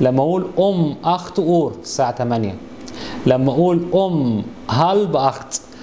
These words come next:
هالب اخت يعني الساعة كام؟ يعني الساعة سبعة ونص. في حتة هنا لازم ناخد بالنا منها من موضوع هالب ده، هالب لو مكتوبة حروف، ها، نقص منها.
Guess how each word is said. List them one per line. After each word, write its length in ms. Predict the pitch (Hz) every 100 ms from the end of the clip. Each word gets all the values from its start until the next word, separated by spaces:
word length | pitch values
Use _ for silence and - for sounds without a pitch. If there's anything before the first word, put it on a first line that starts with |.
| - -
هالب 220 | 190 190
اخت 240 | 196 208 185
يعني 160 | 143
الساعة 300 | 135 - 151
كام؟ 380 | 143 143 139 123 - - -
يعني 160 | 131 127
الساعة 320 | 120 170 151
سبعة 520 | - 165 160 156 160 - -
ونص. 500 | 139 139 120 - - - - - - - -
في 140 | 196
حتة 340 | 185 220 190 202
هنا 80 |
لازم 220 | 202 202 190
ناخد 260 | 196 170
بالنا 220 | 165 180
منها 320 | 151 143 170 156
من 100 | 131
موضوع 400 | 127 160 143 165
هالب 160 | 147
ده، 140 | 151 170 -
هالب 280 | 175 220 175
لو 180 | 170
مكتوبة 420 | 160 151 - 208 190
حروف، 500 | 175 233 226 - - - - - - - 151
ها، 160 | 185 180
نقص 400 | 208 180 170 147
منها. 260 | 135 120